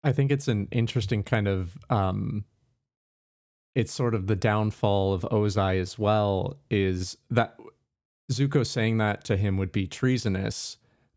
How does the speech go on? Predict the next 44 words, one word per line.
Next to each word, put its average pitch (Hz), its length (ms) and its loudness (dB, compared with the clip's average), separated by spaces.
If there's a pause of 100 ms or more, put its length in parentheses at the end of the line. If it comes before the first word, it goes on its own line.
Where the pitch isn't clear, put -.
but 95 200 0
if 104 180 0
he 120 140 0
was 101 440 -2 (420)
able 110 240 2
to - 140 -4
listen 117 320 0
to 107 80 -2
that, 92 480 0
and 95 280 0
we're 98 160 -2
glad 101 280 0
he's 101 240 -2
not, 110 420 0 (380)
if 101 200 0
he 110 520 0 (540)
believed 107 640 0
that 98 340 0
the 107 180 -2
other 104 180 2
nations 98 420 -2
were 107 200 2
a 110 60 0
threat 98 300 0
and 101 100 -2
it 92 80 -4
wouldn't 117 240 0
be 139 100 -2 (140)
easy, 92 440 -2 (420)
maybe 110 340 2
he 104 160 -2
would 98 220 0
have 95 220 -2 (200)
been 107 200 2
successful 107 640 -4
taking 104 340 0
over 101 180 0
the 101 100 0
world 107 300 2
if 95 100 -2
he 107 60 0
didn't 95 220 0
underestimate 101 680 -2
everybody. 107 520 -4